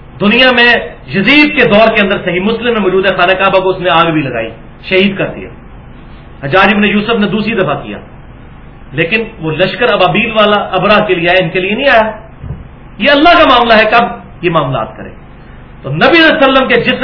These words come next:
مبارک کی حفاظت کے لیے آپ صلی اللہ علیہ وسلم کو کسی، تو آپ پھر اس میں میں یہ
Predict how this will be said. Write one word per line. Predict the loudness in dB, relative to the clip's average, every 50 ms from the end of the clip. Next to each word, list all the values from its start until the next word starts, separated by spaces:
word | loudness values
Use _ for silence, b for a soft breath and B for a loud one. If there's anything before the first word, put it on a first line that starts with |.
| 0 0
مبارک | 2 2 2 2 2 2 0
کی | 0
حفاظت | -2 0 2 2 2 2 2 0 0 0
کے | 0 0
لیے | 0 0 -2 -2 -2
آپ | -2 -2 0 2 2 2 2
صلی | 2 0
اللہ | -2 -2
علیہ | -2
وسلم | -4 -4 -2
کو | -4 -4
کسی، | -4 -4 -8 -8 -8 -10 -10 -12 -16 -20 -20 -20 -16 -6
تو | -2
آپ | 0 0 0
پھر | 0 -2
اس | -2 -2 -2
میں | -2 0 2
میں | 2 4
یہ | 4